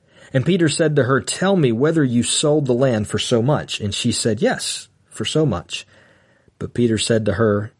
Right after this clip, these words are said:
"How is it that you've agreed together to test the Spirit of the Lord? Behold, the feet of those who have buried your husband are at the door, and they will carry you out." Immediately she fell down at his feet and breathed her last.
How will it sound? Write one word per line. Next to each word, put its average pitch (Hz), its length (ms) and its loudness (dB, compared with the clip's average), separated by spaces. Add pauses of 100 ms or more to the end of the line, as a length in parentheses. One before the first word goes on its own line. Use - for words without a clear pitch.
"How 226 260 0
is 147 220 2
it 120 140 0
that 90 80 -6
you've 110 200 0
agreed 113 380 0
together 90 520 -6 (180)
to 101 100 -6
test - 320 -2
the 101 60 -8
Spirit 101 340 -2
of 87 60 -4
the 90 60 -6
Lord? 104 300 -6 (880)
Behold, 101 560 2 (420)
the 101 80 -4
feet 135 260 -2
of 113 100 -4
those 113 300 0
who 117 80 0
have 98 160 0
buried 107 320 0
your 101 80 -2
husband 101 400 -2
are 92 120 -2
at 101 180 -4
the 92 80 -6
door, 98 420 -2 (340)
and 92 120 -4
they 95 80 0
will 92 120 -2
carry 95 380 2
you 92 240 2
out." 85 320 -6 (520)
Immediately 117 560 0
she 107 220 0
fell 120 280 0
down 123 180 0
at 113 80 -2
his 113 160 -2
feet 87 280 -6
and 90 120 -6
breathed 95 300 0
her 95 100 -2
last. 92 480 -6